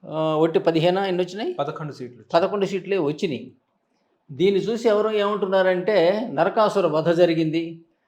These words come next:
Speaker 1: ఆ, దుర్మార్గుణ్ణి పారద్రోలారు, ఆ, సచ్చీలుణ్ణి ఎన్నుకున్నారు, ప్రజలు మాకు థంపింగ్ మెజారిటీ తోటి అధికారం ఇచ్చారు.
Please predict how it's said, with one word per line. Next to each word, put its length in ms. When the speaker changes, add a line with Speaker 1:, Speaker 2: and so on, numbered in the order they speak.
Speaker 1:
ఆ, 240
దుర్మార్గుణ్ణి 760
పారద్రోలారు, 1000
ఆ, 140
సచ్చీలుణ్ణి 680
ఎన్నుకున్నారు, 840
ప్రజలు 260
మాకు 380
థంపింగ్ 340
మెజారిటీ 440
తోటి 220
అధికారం 440
ఇచ్చారు. 440